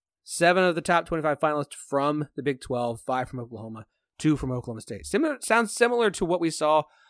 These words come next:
uh, from the women's professional fast pitch draft this past week. Uh, five Big Twelve players taken. It's the second year for the league, who added two teams in Texas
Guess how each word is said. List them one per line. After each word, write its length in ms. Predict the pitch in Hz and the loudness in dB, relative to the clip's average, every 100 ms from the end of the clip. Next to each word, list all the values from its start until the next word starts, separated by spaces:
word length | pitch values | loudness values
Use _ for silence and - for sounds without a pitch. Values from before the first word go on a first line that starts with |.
| _ | _
uh, 200 | 147 139 | 0 0
from 160 | - 175 | 0 0
the 120 | 180 | 2
women's 320 | 180 196 190 | 4 2 2
professional 480 | - 170 185 - 180 | -2 2 2 2 -4
fast 420 | 160 170 175 190 | 0 2 2 0
pitch 300 | - 143 - 139 | 0 -2 -2 -12
draft 540 | 117 117 143 165 - | -10 -2 -2 -2 -8
this 140 | 123 127 | -10 -8
past 360 | 131 120 - | -8 -8 -8
week. 300 | 117 175 - _ _ _ _ _ | -6 -6 -8 _ _ _ _ _
Uh, 220 | 120 123 - _ - | -8 -8 -8 _ -2
five 400 | 143 143 160 147 | 4 6 6 2
Big 220 | 123 160 151 | 0 0 0
Twelve 340 | 160 147 135 | 2 2 2
players 440 | - 147 139 123 | 2 2 2 -2
taken. 500 | - - 127 165 196 214 _ _ _ _ _ | -4 -4 -2 -2 -4 -6 _ _ _ _ _
It's 80 | _ | _
the 60 | 127 | -10
second 360 | - 143 - | 0 0 0
year 220 | 139 143 143 | -4 -4 -4
for 80 | |
the 100 | 127 | -6
league, 500 | 117 120 143 220 240 _ _ _ | -6 -4 -2 -2 -4 _ _ _
who 100 | 131 | -10
added 280 | 120 131 123 | -6 -6 -4
two 140 | - | -4
teams 360 | 135 147 147 147 | -4 -2 -4 -6
in 160 | 135 127 | -10 -6
Texas 420 | 135 123 156 | -4 -2 -6